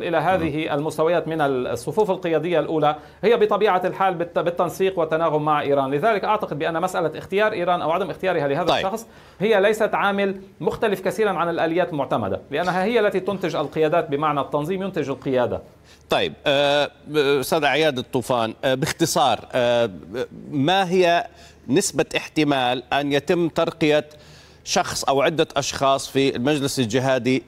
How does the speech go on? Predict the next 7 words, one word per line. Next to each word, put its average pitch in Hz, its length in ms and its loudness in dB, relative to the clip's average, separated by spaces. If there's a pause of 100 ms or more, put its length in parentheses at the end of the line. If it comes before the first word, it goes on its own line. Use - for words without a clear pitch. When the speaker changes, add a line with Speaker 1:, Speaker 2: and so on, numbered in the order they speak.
(160)
Speaker 2:
ممكن 160 400 0
يكونوا 147 320 2
مخترقين 123 840 0
من 104 220 -2
قبل، 110 500 0
آه، 110 240 0
إسرائيل 113 600 0